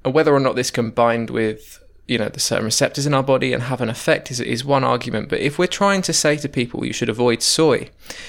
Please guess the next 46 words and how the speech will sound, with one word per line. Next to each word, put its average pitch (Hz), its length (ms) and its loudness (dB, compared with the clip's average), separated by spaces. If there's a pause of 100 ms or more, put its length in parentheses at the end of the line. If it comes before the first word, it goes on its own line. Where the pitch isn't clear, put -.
(140)
because 123 340 0
it 117 120 -2
contains 120 440 -2
phytoestrogens, 127 880 -2
then 135 160 0
you 139 80 0
should 151 260 -2
definitely - 760 -2 (300)
avoid 123 380 2
meat 120 220 0
and 117 100 -2
dairy 131 320 4
because 135 300 -2
they 160 160 2
contain 139 720 -2 (280)
estrogen. - 520 -2 (200)
Or 160 140 4
at 156 60 4
least 165 240 2
if 151 100 -2
they 131 100 2
don't 135 280 2
contain 123 400 0
estrogen, 127 580 0
perhaps 123 360 -4
they 127 140 -2
definitely 139 500 -2
contain 117 400 -4
hormones. - 540 0 (160)
So - 120 -4
I 143 40 0
find 165 140 2
it 139 60 -2
really 156 320 2
interesting 131 680 -2
that 117 340 -4
the 123 60 0
meat 127 280 0
industry 117 460 -2
is 110 120 -6
using 113 200 -4
this 113 140 -6
big 135 280 0
argument 113 420 0
against 107 360 -4
soy 127 400 2